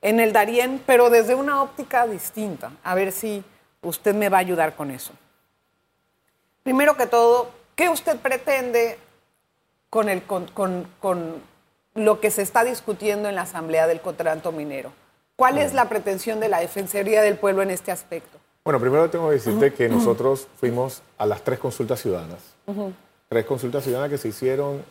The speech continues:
Speaker 2: tanto en Colón como en la parte de Coclé,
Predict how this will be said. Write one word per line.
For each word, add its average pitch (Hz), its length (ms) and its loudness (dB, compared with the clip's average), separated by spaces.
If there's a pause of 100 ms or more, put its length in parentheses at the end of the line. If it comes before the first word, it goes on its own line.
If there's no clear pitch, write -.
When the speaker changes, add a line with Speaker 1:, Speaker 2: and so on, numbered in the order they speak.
(140)
Speaker 2:
tanto 107 340 -6
en 101 120 -10
Colón 139 520 -4 (100)
como 127 520 -4 (100)
en 104 180 -4
la 98 120 -6
parte 107 320 -4
de 117 120 0
Coclé, 156 380 -2